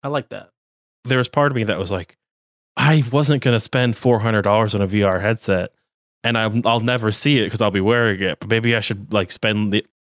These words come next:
Speaker 2: like, the extra, like, hundred dollars and get, like, the E X Aid one." I
Speaker 1: Yeah.
Speaker 2: didn't, but
Speaker 1: For, for that one, it'd be worth it. And then just take a pic for the gram and just call it a day. But that, that's sick. I like that color scheme.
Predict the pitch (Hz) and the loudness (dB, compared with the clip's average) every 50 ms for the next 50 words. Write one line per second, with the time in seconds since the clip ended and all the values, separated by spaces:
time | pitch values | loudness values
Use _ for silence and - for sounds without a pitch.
0 | _ _ _ _ _ _ - 127 131 120 110 113 110 - - - 113 107 101 - | _ _ _ _ _ _ -4 -2 -2 0 0 0 -2 -2 -2 -2 0 -2 -2 -2
1 | - 113 101 107 101 98 98 98 101 104 101 98 98 98 110 95 101 104 90 - | -2 -4 -2 -2 0 0 0 2 2 0 0 -2 -2 -4 -4 -4 -4 -6 -6 -8
2 | - 92 101 98 - - 107 101 95 - - - - - _ _ _ _ _ _ | -10 -10 -10 -10 -8 -6 -4 -4 -4 -6 -10 -16 -18 -18 _ _ _ _ _ _
3 | _ _ _ _ _ - 107 104 110 120 127 - 156 135 104 101 101 98 - - | _ _ _ _ _ -4 -4 -2 -2 0 0 2 2 2 0 -2 -4 -8 -10 -14
4 | - - - _ - - 104 101 - - - _ _ _ - 127 120 127 _ _ | -14 -16 -16 _ -4 0 0 0 0 -2 -10 _ _ _ -4 -4 -4 -4 _ _
5 | _ _ - - - 127 113 110 117 127 147 165 180 175 190 196 180 147 127 127 | _ _ -16 -6 -4 -4 -2 0 0 0 0 -2 -2 -2 -2 -2 -2 -2 -2 -2
6 | 113 110 110 110 - - 107 98 - 107 110 113 117 107 113 120 113 - - 120 | -2 0 -2 -2 -4 -6 -10 -12 -8 -8 -6 -6 -6 -4 -6 -8 -6 -6 -6 -6
7 | 113 - - 127 120 - - 107 101 - 104 104 104 104 98 95 95 98 95 - | -6 -4 -6 -8 -6 -6 -6 -8 -6 -4 -4 -4 -4 -4 -6 -8 -10 -12 -12 -10
8 | - - 98 95 92 - - 90 90 95 98 - _ _ _ _ _ _ _ _ | -8 -6 -6 -6 -8 -10 -12 -16 -16 -16 -16 -18 _ _ _ _ _ _ _ _
9 | _ _ _ - 117 107 95 92 - _ _ _ _ _ _ _ _ _ _ _ | _ _ _ -10 -10 -8 -8 -10 -14 _ _ _ _ _ _ _ _ _ _ _
10 | - 113 113 107 95 107 110 104 - - - - 95 - - 98 101 98 - - | -6 -6 -6 -4 -4 -4 -4 -4 -6 -12 -14 -14 -14 -12 -8 -8 -8 -8 -8 -10
11 | 107 104 - - _ _ _ _ - - 110 98 92 - - - - 92 101 | -14 -16 -16 -18 _ _ _ _ -12 -8 -8 -8 -8 -8 -12 -16 -16 -18 -18